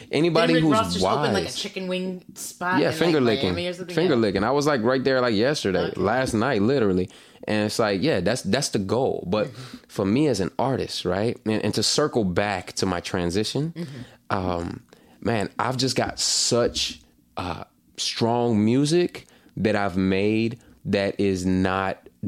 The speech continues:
Speaker 1: directly positive, like my song "This Is My Era" or "Our Women." It's, like, a women's empowerment record, "Changes in the Air."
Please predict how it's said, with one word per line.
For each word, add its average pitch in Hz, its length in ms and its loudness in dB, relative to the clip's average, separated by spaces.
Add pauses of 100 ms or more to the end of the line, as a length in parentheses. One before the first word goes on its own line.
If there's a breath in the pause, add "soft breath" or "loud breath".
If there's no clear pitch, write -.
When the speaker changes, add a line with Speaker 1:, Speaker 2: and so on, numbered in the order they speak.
(120)
Speaker 1:
directly 98 680 0
positive, 92 600 -2
like 87 200 -2
my 92 100 -4
song 92 380 -2
"This 92 180 -4
Is 90 80 -4
My 90 240 -2
Era" 90 400 0
or 85 260 -2
"Our 85 180 0
Women." 87 460 0
It's, 85 100 -6
like, 87 100 -4
a 87 40 0
women's 87 240 0
empowerment 87 360 -4
record, 85 240 -6
"Changes 90 360 -4
in 90 80 -2
the 90 160 0
Air." 95 140 0